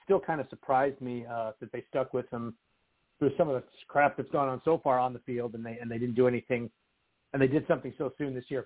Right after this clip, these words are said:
But, you know, that being said, I think Carolina's got, uh, a lot more talent than they've showed. So there are some opportunities for some teams to start calling, and I'm sure everyone was calling expecting the fire sale. Um, like you said, they made a good point of saying C M C isn't going anywhere.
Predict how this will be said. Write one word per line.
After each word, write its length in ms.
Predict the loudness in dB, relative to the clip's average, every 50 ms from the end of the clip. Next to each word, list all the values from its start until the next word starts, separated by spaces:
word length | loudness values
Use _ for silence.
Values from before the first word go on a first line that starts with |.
| 2
But, 300 | 2 4 4 4 0 -2 _ _ _ _ _ _ _ _
you 60 | -6 -4
know, 120 | -4 0
that 220 | 0 0 0 0
being 240 | -2 -6 -6 -6 -8 -12 _
said, 300 | -6 -4 -2 -2 -4 -6 -10 _ _ _ _
I 80 | -14 -10
think 240 | -10 -10 -10 -10 -4
Carolina's 460 | -2 -2 0 0 0 -2 -2 -2 -4 -2
got, 220 | -2 -2 -2 -2 -4 _
uh, 220 | -10 -10 -10 -10 -10 -10 -2
a 40 |
lot 200 | 2 2 2 2
more 140 | 2 0 -2
talent 400 | -2 -2 0 0 2 2 2 0
than 140 | -2 -4 -2
they've 120 | -4 -6 -6 -8 -4
showed. 300 | 0 0 0 0 0 -4 -8 _ _ _ _ _ _ _ _ _
So 240 | 2 4 4 4 4
there 160 | 4 4 6
are 240 | 6 6 6 4 0
some 140 | -6 -6 -4
opportunities 680 | -4 -4 -4 -8 -12 -8 -8 -6 -4 -4 -4 -4 -6 -4 _
for 100 | -4 -4 -2
some 140 | -6 -8 -2
teams 260 | 0 2 2 2 0
to 80 | 2
start 220 | 2 2 2 2 2
calling, 300 | 4 4 4 4 4 2
and 60 | -2
I'm 120 | -2 -4 -2
sure 200 | 0 2 2 4
everyone 280 | 2 2 0 -4 -4 -4
was 120 | -6 -8 -4
calling 280 | 0 2 2 2 2 -2
expecting 440 | -6 -8 _ -2 -2 -2 -2 -8
the 60 | -10 -10
fire 340 | -8 -6 -4 -4 -4 -4 -6 -8 _
sale. 320 | -8 -8 -6 -8 -8 -10 _ _ _ _ _ _ _ -4
Um, 240 | -2 -2 -2 -2 -6 -8 0
like 200 | 4 4 4 4
you 80 | 2 0 2
said, 180 | 2 2 2 0
they 80 | -2
made 160 | -2 -2 -4 -2
a 20 |
good 180 | -2 -4 -4 -4
point 200 | -6 -6 -6 -6
of 80 | -8 -8
saying 200 | -10 -10 -10 -8
C 140 | -6 -6 -6
M 100 | -6 -8 -8
C 140 | -8 -8
isn't 180 | -8 -8 -8 -8
going 240 | -8 -8 -8 -10 -12
anywhere. 440 | -14 -14 -10 -8 -6 -6 -8 -8